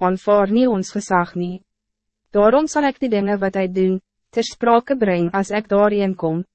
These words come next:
Hij verspreidt slechte en vals geruchten oor ons, en alsof dit niet genoeg is nie, ontvang hij zelf ook niet die medegelowiges nie,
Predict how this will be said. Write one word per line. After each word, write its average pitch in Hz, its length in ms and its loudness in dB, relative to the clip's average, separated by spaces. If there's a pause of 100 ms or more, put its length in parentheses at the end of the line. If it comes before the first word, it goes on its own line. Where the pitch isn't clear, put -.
Hij 175 220 0
verspreidt 262 520 -2
slechte 220 480 -2
en 214 180 -2
vals 185 360 0
geruchten 185 600 -4
oor 185 160 0
ons, 170 460 -6 (220)
en 220 140 0
alsof 233 360 2
dit 208 180 -2
niet 233 220 2
genoeg 180 420 0
is 180 160 -10
nie, 170 340 0 (240)
ontvang 202 440 0
hij 190 140 2
zelf 196 460 2
ook 220 220 0
niet 240 180 2
die 262 100 2
medegelowiges 208 1000 0
nie, 180 260 -4